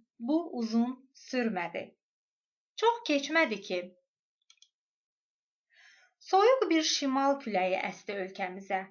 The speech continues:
Bu soyuq şimal küləyi Rusiya idi. Ötən dərslərimizdən öyrənmişik, Rusiya Azərbaycanın şimal qonşusu idi.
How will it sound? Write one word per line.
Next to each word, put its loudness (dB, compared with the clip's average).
Bu -2
soyuq -2
şimal -2
küləyi -6
Rusiya 0
idi. -8
Ötən 4
dərslərimizdən 4
öyrənmişik, -4
Rusiya -2
Azərbaycanın -4
şimal 0
qonşusu -2
idi. -6